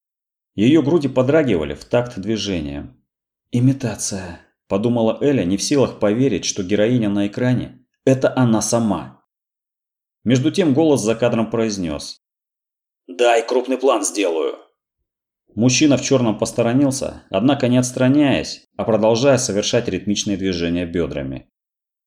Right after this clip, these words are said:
Он сильнее раздвинул ей ноги, позволяя камере в мельчайших деталях запечатлеть процесс. Во весь экран его огромной плазмы предстала женская киска. "Монтаж!"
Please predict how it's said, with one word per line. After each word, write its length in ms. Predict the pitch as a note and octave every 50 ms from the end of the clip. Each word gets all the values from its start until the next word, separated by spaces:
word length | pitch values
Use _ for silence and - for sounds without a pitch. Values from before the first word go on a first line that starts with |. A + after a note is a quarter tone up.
| _ _ _ _ _ _
Он 160 | A2 A#2+ C#3
сильнее 380 | C3+ - D#3 D#3 E3+ F3 D#3+
раздвинул 460 | D3 C#3+ C3 B2 C3+ D3+ D3 C#3+ C3+ B2+
ей 140 | C3+ C3+
ноги, 500 | C#3 D3+ D#3+ D#3 - E2 D2 C#2 - - _
позволяя 480 | - G2 F#2 G#2+ B2 B2+ C3 C3 B2 B2+
камере 460 | - D3+ C#3+ B2 F#2 D#2 D2 C#2 - -
в 40 | F2+
мельчайших 600 | G2 A2 A#2+ B2+ - - D#3+ D#3 - - A2+ G2
деталях 420 | G#2+ G#2+ G#2+ - B2+ B2+ A#2+ G#2+
запечатлеть 540 | G2 F#2+ - F2 - F#2 - - F#2 F2 -
процесс. 680 | - G#2 G2+ - - F2+ D2+ C#2 - - - _ _ _ _ _ _ _ _ _ _ _ _ _ _ _ _ _ _
Во 160 | - F2 A2 C3+
весь 280 | D3+ E3+ C#3+ - - -
экран 320 | C3 B2+ - D#3+ D#3 C3
его 340 | G#2+ A2 B2 C3+ C#3+ - -
огромной 380 | A2 G#2+ C3 C3+ B2+ B2+ B2
плазмы 540 | A#2+ B2+ C#3+ D3+ C#3+ - F#2 D#2 C2+ C2 - _
предстала 480 | - G#2 G#2+ - - - D#3+ D3 B2+ G2+
женская 440 | F2+ G2 G2 G2 G2 - G#2+ G2
киска. 540 | G2 - - D#2 D2+ - - - - - - _ _ _ _ _ _ _ _ _ _ _ _ _ _ _ _ _ _ _
"Монтаж!" 840 | A#2+ B2 C3 C3 B2+ B2+ B2 B2+ C3+ A#2+ - - - - - -